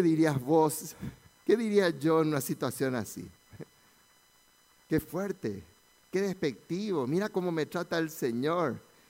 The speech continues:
A ella no le interesó nada de eso. Mira un poco, no me saludó el pastor cuando yo vine. <laughs> Mira un poco,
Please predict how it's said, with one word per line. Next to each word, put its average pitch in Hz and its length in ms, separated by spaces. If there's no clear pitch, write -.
A 156 120
ella 202 140
no 190 120
le 180 100
interesó 160 600
nada 139 600
de 143 240
eso. 101 360
Mira 190 200
un 254 100
poco, 226 260
no 208 80
me 208 120
saludó 185 960
el 151 180
pastor 160 680
cuando 170 260
yo 156 200
vine. 214 580
<laughs> - 400
Mira 247 240
un 247 120
poco, 226 520